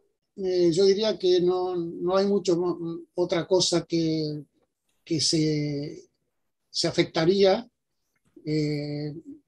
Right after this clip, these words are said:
más allá que pueda haber una reducción del C D noventa y nueve en este caso también,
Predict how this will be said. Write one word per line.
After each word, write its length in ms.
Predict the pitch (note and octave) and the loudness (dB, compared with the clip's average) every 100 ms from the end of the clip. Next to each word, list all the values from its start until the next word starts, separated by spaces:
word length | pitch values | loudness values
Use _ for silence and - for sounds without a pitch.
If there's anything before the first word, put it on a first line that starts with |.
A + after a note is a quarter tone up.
| _ | _
más 160 | F3 F3 | -2 2
allá 240 | D#3+ F#3 | 4 4
que 100 | E3+ | 4
pueda 240 | E3 F3+ | 4 4
haber 160 | F3+ F#3 | 4 4
una 240 | F3 E3+ | 4 2
reducción 480 | D#3+ D#3+ D#3+ F3+ F#3+ | 0 -4 -2 0 0
del 260 | F3 E3 D#3 | 0 -2 -4
C 180 | - E3+ | -4 -2
D 60 | |
noventa 300 | E3+ D#3+ D#3 | 0 0 -2
y 40 | D#3 | -4
nueve 300 | G3+ G3 E3 | -2 -2 -2
en 80 | |
este 180 | C#3+ D3+ | -6 -8
caso 280 | D#3+ E3 E3+ | -4 -4 -4
también, 340 | D#3+ E3+ F#3+ | -6 -6 -8